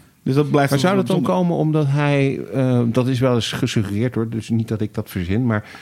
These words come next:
Speaker 2: dat hij gewoon best wel veel invloed heeft gehad... op de manier waarop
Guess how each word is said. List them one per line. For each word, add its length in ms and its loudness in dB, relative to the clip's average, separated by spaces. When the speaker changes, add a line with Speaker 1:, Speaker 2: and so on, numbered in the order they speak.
Speaker 2:
dat 160 0
hij 180 2
gewoon 280 2
best 200 0
wel 120 4
veel 280 0
invloed 400 2
heeft 220 0
gehad... 360 -4
op 240 -6
de 80 0
manier 480 2
waarop 420 -2